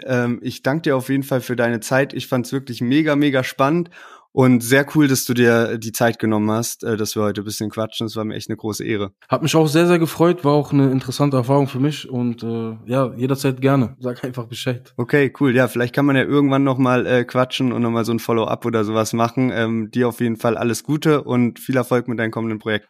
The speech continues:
Speaker 2: Ja, sehr, sehr gerne, äh, bin ich auf jeden Fall mit am Start und, äh, vielen lieben Dank für die Einladung auch nochmal.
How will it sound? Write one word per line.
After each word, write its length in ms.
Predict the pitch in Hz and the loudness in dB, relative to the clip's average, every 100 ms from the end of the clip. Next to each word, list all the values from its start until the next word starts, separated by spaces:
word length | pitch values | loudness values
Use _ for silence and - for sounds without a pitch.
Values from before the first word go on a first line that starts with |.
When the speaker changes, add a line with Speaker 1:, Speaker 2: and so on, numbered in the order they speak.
| _ | _
Speaker 2:
Ja, 280 | 123 135 165 | 0 2 4
sehr, 300 | 143 135 180 | 2 2 4
sehr 180 | 160 165 | 4 4
gerne, 680 | 151 160 156 165 139 139 139 | 4 4 2 0 0 0 0
äh, 60 | |
bin 120 | 131 135 | -2 -2
ich 80 | |
auf 100 | 135 | -2
jeden 140 | 139 135 | -4 -2
Fall 120 | 139 | -4
mit 140 | 123 | -4
am 140 | 131 131 | -6 -6
Start 380 | - 135 139 - | -2 -2 -2 -4
und, 340 | 123 123 113 | -4 -4 -4
äh, 80 | 117 | -8
vielen 240 | - 147 | -4 -2
lieben 140 | 151 147 | 0 0
Dank 160 | 147 | 0
für 60 | 135 | 0
die 100 | 135 | 0
Einladung 360 | 160 147 123 | 2 2 2
auch 80 | 117 | 0
nochmal. 320 | 113 107 98 | -2 -4 -6